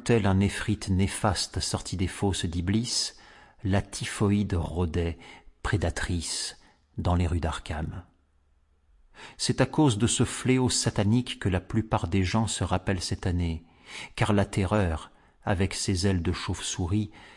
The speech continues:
planait réellement sur les cercueils empilés dans les tombes du cimetière de Christ Church. Et pourtant,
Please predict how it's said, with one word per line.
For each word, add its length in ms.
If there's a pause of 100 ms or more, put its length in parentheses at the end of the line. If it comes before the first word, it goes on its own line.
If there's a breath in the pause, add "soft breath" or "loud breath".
(380 loud breath)
planait 480
réellement 600
sur 220
les 80
cercueils 800
empilés 560
dans 140
les 120
tombes 300
du 140
cimetière 600
de 80
Christ 420
Church. 520 (1600 loud breath)
Et 200
pourtant, 560